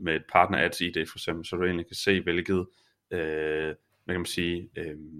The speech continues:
hvilke sider, der rent faktisk aktivt linker ind igennem affiliate, både ved ad service, øh, partner ads og alle mulige andre derude, som egentlig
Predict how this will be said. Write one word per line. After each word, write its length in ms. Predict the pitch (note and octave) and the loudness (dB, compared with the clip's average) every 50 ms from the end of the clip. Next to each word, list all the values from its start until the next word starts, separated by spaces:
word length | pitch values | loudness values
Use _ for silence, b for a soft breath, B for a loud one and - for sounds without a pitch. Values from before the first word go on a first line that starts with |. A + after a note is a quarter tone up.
| D2+ D2+ D2+ - | -16 -16 -12 -4
hvilke 240 | - F#2+ F#2 F2+ F#2+ | -2 -2 -2 0 2
sider, 460 | F#2+ - - - G#2+ G2+ G#2 A#2 B2+ | 2 2 2 4 2 4 4 4 2
der 160 | B2+ - - E2+ | 2 2 0 0
rent 160 | F2+ E2+ - | 0 2 4
faktisk 280 | E2 E2+ - - - - _ _ _ _ _ _ - | 4 4 4 2 -2 -8 _ _ _ _ _ _ 0
aktivt 400 | G2+ G#2 - - - G#2+ F2+ E2+ | 0 0 2 2 2 2 2 2
linker 220 | F2+ E2+ F2+ F#2+ | 0 0 2 2
ind 100 | G2 F2+ | 2 2
igennem 260 | F2 - G#2 F#2+ E2+ | 2 2 2 2 2
affiliate, 420 | E2 - - G2+ F#2+ F2+ E2+ E2 - - | 0 0 2 2 4 4 2 2 2 2
både 220 | F#2 F2+ F#2 F2+ | 2 4 4 4
ved 80 | F2 D2+ | 4 4
ad 140 | D#2 E2+ - | 4 2 2
service, 540 | - - - F2 E2 E2+ E2+ E2 - - - - | 0 -2 -2 0 0 0 0 0 -2 -4 -4 -2
øh, 200 | D#2 D2+ D2+ D#2 - - | -2 -2 -2 -4 -2 -2
partner 280 | E2 E2+ - - E2 | -2 -2 0 0 0
ads 160 | D#2+ D#2+ - | -2 0 0
og 80 | - - | 2 2
alle 120 | F#2 F#2 | 4 4
mulige 180 | F#2+ F#2 E2+ E2 | 2 2 0 0
andre 220 | D#2+ E2 F2+ F#2 | 0 2 2 2
derude, 240 | - E2 D#2+ E2+ F2 | 2 2 2 0 0
som 180 | F2 - F2+ F2 | -2 -2 0 0
egentlig 220 | F2+ F2 E2 D#2 | 0 0 0 -4